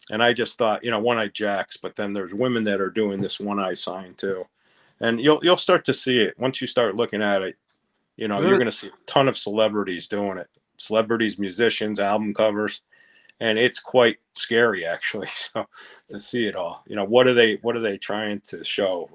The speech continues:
Speaker 1: Alliance to Illuminati, or, you know,
Speaker 2: Yeah.
Speaker 1: you'll, you'll see what it is after a while, the more you look at it. So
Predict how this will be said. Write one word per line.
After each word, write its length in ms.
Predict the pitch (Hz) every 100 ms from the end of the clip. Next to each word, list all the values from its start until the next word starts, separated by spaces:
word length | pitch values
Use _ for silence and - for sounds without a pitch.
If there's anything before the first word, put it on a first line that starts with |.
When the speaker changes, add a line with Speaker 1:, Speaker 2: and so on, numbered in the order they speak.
| -
Speaker 1:
Alliance 600 | - 98 110 101 - - -
to 220 | 95 92
Illuminati, 680 | 90 107 98 95 98 90 82
or, 100 | 78 - _ _ _ _ _ -
you 60 |
know, 80 | 101
Speaker 2:
Yeah. 80 | 110
Speaker 1:
you'll, 120 | 143 -
you'll 180 | 147
see 200 | 143 -
what 140 | 123 110
it 120 | 110
is 160 | - 101
after 240 | 92 -
a 40 |
while, 240 | 85 90 90
the 60 | 90
more 180 | 92 92
you 100 | 90
look 200 | 90 90
at 160 | 87
it. 140 | 85 -
So 260 | - -